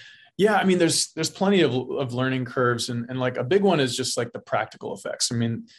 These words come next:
you know, you, you, you stick to that idea. You really wanna get, capture as much in camera as possible, but it means you're gonna have to reset a lot. So, you know, you do, you, you blow a blood squib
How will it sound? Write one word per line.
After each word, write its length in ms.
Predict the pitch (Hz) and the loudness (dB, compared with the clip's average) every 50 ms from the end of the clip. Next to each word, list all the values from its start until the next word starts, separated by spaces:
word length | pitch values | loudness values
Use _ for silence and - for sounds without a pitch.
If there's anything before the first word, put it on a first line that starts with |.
| _ _ _ _ | _ _ _ _
you 140 | - 135 123 | -4 -2 0
know, 180 | 117 113 110 107 | 2 2 0 0
you, 280 | - 120 123 127 - - - | 0 -2 -4 -4 -4 -10 -4
you, 280 | - 139 127 123 123 - | 0 2 2 2 0 -4
you 140 | - 131 123 | -6 -4 -4
stick 300 | 120 - - 190 180 185 | -4 0 0 0 0 0
to 120 | - 156 | -2 0
that 220 | 127 127 120 120 113 | 2 2 2 2 2
idea. 480 | 107 113 113 110 113 117 113 117 113 | 0 -2 -2 -4 -4 -2 0 0 0
You 160 | 107 107 107 107 | 0 -2 -4 -2
really 200 | 127 131 135 135 | 0 0 0 2
wanna 220 | 131 127 123 120 | 0 0 -2 -4
get, 200 | 120 117 113 - | -4 -8 -12 -10
capture 360 | - 127 113 113 - - 131 110 | -4 -4 -4 -4 -2 -4 -4 -4
as 120 | 104 107 | -4 -4
much 380 | 113 110 110 113 113 - - - | -4 -2 -2 -2 -2 -2 -6 -8
in 140 | 117 113 | -10 -12
camera 440 | 110 - - 113 110 110 107 107 104 | -12 -8 -6 -4 -4 -2 -4 -4 -4
as 120 | 104 - - | -4 -6 -8
possible, 760 | - - - 110 107 107 - 120 107 107 101 101 101 101 - - - - _ _ _ _ | -6 -6 -2 -2 0 0 -2 -4 -2 -4 -2 -2 -4 -6 -10 -20 -20 -20 _ _ _ _
but 380 | - 127 117 113 110 - - - _ - | 0 2 2 2 2 0 -4 -12 _ -8
it 60 | 123 | -6
means 260 | 123 131 147 170 165 | -2 0 0 0 2
you're 80 | 135 135 | 0 0
gonna 160 | 139 127 117 | 0 0 -2
have 220 | - 123 117 113 - | -2 -2 -4 -4 -4
to 100 | 113 101 | -8 -8
reset 520 | 95 104 110 107 - - 101 98 - - - | -6 -8 -4 -2 -2 -2 -2 -4 -4 -6 -10
a 60 | - | -8
lot. 260 | 92 - - - - - _ _ _ _ _ _ - | -8 -8 -8 -8 -10 -14 _ _ _ _ _ _ -10
So, 500 | - - 131 113 110 110 104 104 117 - | -4 -2 0 0 2 2 0 -2 -2 -4
you 100 | - 120 | -6 -6
know, 280 | 113 104 101 - - _ _ | -4 -4 -6 -8 -10 _ _
you 100 | - 123 | -6 -6
do, 280 | 120 120 123 123 120 117 | -2 0 0 2 0 0
you, 180 | - 120 123 123 120 | 0 -2 -2 -2 -2
you 160 | 127 139 131 | -2 -2 -2
blow 260 | 120 120 123 123 127 | 0 0 2 2 2
a 60 | 120 | 2
blood 260 | 110 117 117 110 110 - | 0 0 -2 -2 -2 -2
squib 480 | - - - 117 107 107 107 107 107 | -4 -2 -2 -2 -2 -2 -4 -6 -10